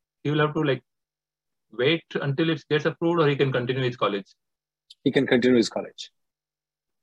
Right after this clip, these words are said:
Speaker 1: And w-, what if, uh, the decision comes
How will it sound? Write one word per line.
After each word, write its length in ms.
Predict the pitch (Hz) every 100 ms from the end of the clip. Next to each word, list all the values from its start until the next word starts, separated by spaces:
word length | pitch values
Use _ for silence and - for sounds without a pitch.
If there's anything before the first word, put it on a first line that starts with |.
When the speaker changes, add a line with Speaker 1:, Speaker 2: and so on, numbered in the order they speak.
| _ _ _ _ _ -
Speaker 1:
And 180 | 120 117
w-, 300 | 117 131 135
what 220 | 131 139
if, 180 | 139 -
uh, 560 | 143 131 131 131 127 -
the 80 | 123 123
decision 360 | 120 135 135
comes 340 | 131 127 127